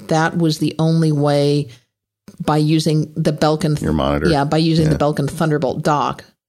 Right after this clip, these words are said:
Speaker 1: as an intermediary, that was the only way to make my existing monitor work.
Speaker 2: Yeah, I haven't bought any dongles. I, I own an existing U S B C to U S B A dongle 'cause I had the, the MacBook before and I haven't plugged it in yet. I just,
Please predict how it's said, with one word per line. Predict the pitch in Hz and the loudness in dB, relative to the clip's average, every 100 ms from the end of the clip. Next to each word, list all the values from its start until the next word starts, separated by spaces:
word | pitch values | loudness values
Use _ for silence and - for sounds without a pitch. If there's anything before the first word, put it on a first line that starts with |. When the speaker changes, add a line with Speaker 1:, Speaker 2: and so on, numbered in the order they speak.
| _ _ - | _ _ -4
Speaker 1:
as | 147 | -2
an | 139 | -2
intermediary, | 139 147 151 139 127 127 | -2 -2 -2 -2 0 -2
that | 123 | -2
was | 139 | -2
the | 135 | -2
only | 131 | -2
way | 131 | -2
to | 127 | -2
make | 127 131 | -4 -4
my | 117 | -6
existing | 120 131 127 - | -6 -6 -6 -6
monitor | 120 - - - | -8 -8 -8 -8
work. | - - - - _ _ _ _ _ _ _ _ _ - - - _ _ - | -8 -10 -14 -20 _ _ _ _ _ _ _ _ _ -20 -20 -20 _ _ -6
Speaker 2:
Yeah, | 85 - | -2 0
I | 110 117 | 0 2
haven't | 110 101 92 | 2 2 2
bought | 82 80 | 0 0
any | 80 78 | 2 0
dongles. | 64 62 67 55 - | 2 0 -2 -4 -2
I, | 98 - | -4 0
I | 98 | 2
own | 98 127 123 110 | 2 2 2 2
an | 90 | 0
existing | 76 90 87 - 78 73 65 73 - | 0 -2 -2 0 0 0 -2 -4 -4
U | 78 82 | 0 0
S | 67 | -2
B | - 73 71 | -4 -2 -2
C | - - 90 78 71 | -2 -2 0 0 0
to | 69 | -2
U | 67 71 | -2 -2
S | 65 | -2
B | 69 65 | -4 -2
A | 62 65 64 - _ _ _ - | 0 -2 -4 -10 _ _ _ -4
dongle | 64 64 57 62 | -2 -2 -6 -6
'cause | - 87 | -4 -2
I | |
had | 82 78 | -2 0
the, | 80 71 - | 0 -2 -4
the | |
MacBook | 73 67 65 76 - | -2 -2 -4 -8 -8
before | 71 - 69 62 | -8 -4 -2 -2
and | 65 69 - - | -2 -6 -10 -10
I | |
haven't | 90 87 85 - | -4 -4 -4 -4
plugged | 76 73 | -4 -2
it | 71 | -2
in | 92 | -2
yet. | 82 52 52 | -2 -4 -4
I | 71 | -6
just, | 78 73 - | -4 -6 -8